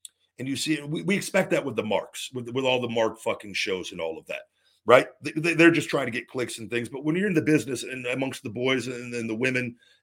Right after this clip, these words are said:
th-, there's just a, a, a certain respect factor that we've all done this. And, and we, we've all, even at different periods, we're, we've all done it and done it for a period of time, our whole lives,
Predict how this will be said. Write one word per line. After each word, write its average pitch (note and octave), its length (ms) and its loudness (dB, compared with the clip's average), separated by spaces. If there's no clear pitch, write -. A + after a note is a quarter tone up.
th-, C#3+ 140 -14
there's D#3+ 200 6
just E3 260 4
a, C3 80 -2
a, - 420 -6
a A#2 40 -4
certain C#3+ 300 -2
respect C3+ 440 0
factor B2 460 4
that B2+ 120 0
we've C3 160 2
all C3 200 6
done A#2 240 4
this. - 340 -2
And, B2+ 100 -6
and B2 220 -6
we, C3 100 2
we've C3 260 -2
all, B2 320 8
even C3+ 240 -2
at B2 80 -6
different C3 260 -6
periods, B2+ 240 0
we're, C#3 180 0
we've C3 180 0
all B2 200 6
done A2 220 0
it F2+ 120 -10
and G#2+ 80 -8
done B2 160 2
it A#2+ 80 -10
for C3+ 120 -4
a - 60 -6
period A#2 280 -2
of G#2+ 100 -6
time, A#2 300 0
our A#2 140 4
whole B2 200 2
lives, - 480 4